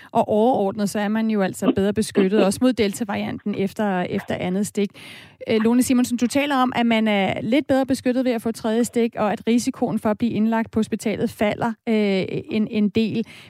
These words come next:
Men, men de tal jo så er behæftet med en enorm fejlmarken. Handler din skepsis over for at skulle vaccinere danskere med et boosterstik også om, at du ikke mener, at man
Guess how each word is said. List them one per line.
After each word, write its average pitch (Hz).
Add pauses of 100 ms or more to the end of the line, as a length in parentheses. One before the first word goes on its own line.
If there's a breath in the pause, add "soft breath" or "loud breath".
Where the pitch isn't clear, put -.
(100)
Men, 226
men 220
de 247
tal 233
jo 240
så 233
er 220
behæftet 214
med 226
en 208
enorm 214
fejlmarken. 208 (460 loud breath)
Handler 269
din 247
skepsis 247
over 214
for 226
at 214
skulle 214
vaccinere 208
danskere 214
med 208
et 185
boosterstik 214
også 220
om, 226
at 208
du 208
ikke 208
mener, 214
at 202
man 185